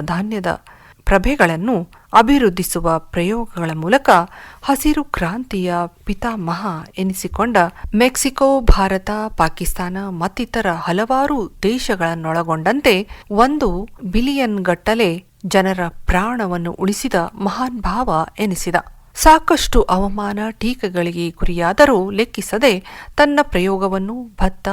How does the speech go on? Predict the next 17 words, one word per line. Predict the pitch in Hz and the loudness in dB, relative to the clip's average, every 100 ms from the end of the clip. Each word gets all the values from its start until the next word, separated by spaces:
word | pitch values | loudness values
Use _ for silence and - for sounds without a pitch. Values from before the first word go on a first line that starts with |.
| 214 | -4
ಮೆಕ್ಕೆಜೋಳ | 214 180 - - 160 175 175 | -4 -6 -6 -10 -6 -2 -2
ಮುಂತಾದ | 185 170 175 190 254 262 240 | -4 -4 -6 2 4 6 4
ಬೆಳೆಗಳಿಗೆ | 175 170 165 220 220 | 2 -2 -4 -2 -2
ವಿಸ್ತರಿಸಿ | 156 175 - 170 202 - 202 185 - - - - - | -2 -6 -6 -4 -2 0 0 -2 -12 -20 -20 -18 -2
ವಿಭಿನ್ನ | 220 233 311 320 311 240 | 0 2 2 2 0 4
ಆಲೋಚನೆ, | 175 214 233 220 - 208 214 | 4 4 0 -4 -6 -6 -4
ವಿಭಿನ್ನ | 208 185 185 254 294 | -2 -2 0 0 0
ಪ್ರಯೋಗಗಳ | 285 - 175 233 269 202 | 0 0 0 0 0 -2
ಮೂಲಕ | 170 170 185 254 196 175 - - - - | -2 -2 -2 4 4 4 -4 -20 -20 -2
ವಿಶ್ವದೆಲ್ಲೆಡೆ | 262 285 - 302 247 190 196 240 254 285 - - _ _ _ 190 | 0 2 2 2 2 2 -2 -2 -2 -2 -6 -12 _ _ _ 0
ಗುಣಮಟ್ಟದ | 247 285 190 - 165 175 - | 2 2 0 -4 -4 -4 2
ಆಹಾರ | 180 208 247 226 | 0 2 0 0
ಸಿಗುವಂತೆ | 175 - - 170 226 208 170 254 240 | -4 -6 -4 -4 -4 -4 -6 -6 -2
ಮಾಡಿದ. | 262 180 170 170 - - - - - | 0 0 0 -2 -4 -20 -20 -6 6
ಆಹಾರದಲ್ಲಿ | 269 269 349 359 254 240 254 269 | 6 8 8 6 4 4 4 0
ಸ್ವಾವಲಂಬನೆ | - 214 226 269 262 185 180 190 240 - - - | 0 6 6 6 4 2 0 -2 -4 -8 -20 -10
ಸಾಧಿಸಲು | - 175 175 185 285 277 185 | 2 4 4 0 2 2 2